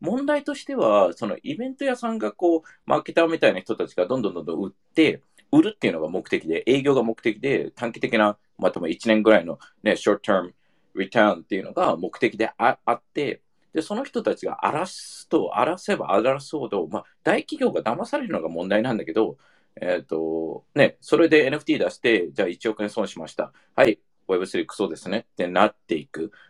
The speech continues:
で、一般人がそれだと大企業がやっても何も入らないから、じゃあ、ね、あの、一般の人たちも無理だよねってなって、で、まさしく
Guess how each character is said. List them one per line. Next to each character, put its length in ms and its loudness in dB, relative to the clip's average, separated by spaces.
で、 280 6
一 200 -2
般 200 2
人 200 -4
が 180 2
そ 140 -2
れ 80 4
だ 140 0
と 220 -2
大 240 2
企 160 -12
業 120 -2
が 100 -2
や 80 0
っ 80 -8
て 80 -6
も 100 -10
何 200 -4
も 160 -4
入 240 -6
ら 100 -6
な 120 -10
い 40 -20
か 120 -12
ら、 240 -12
じ 120 0
ゃ 80 6
あ、 180 -8
ね、 320 -4
あ 160 -10
の、 260 -8
一 160 -12
般 120 8
の 100 2
人 180 0
た 100 -2
ち 100 -10
も 80 -10
無 100 2
理 80 4
だ 80 -8
よ 100 -8
ね 100 -4
っ 40 -8
て 140 -14
な 80 -2
っ 80 -10
て、 320 -4
で、 280 4
ま 140 0
さ 120 2
し 120 -12
く 320 -2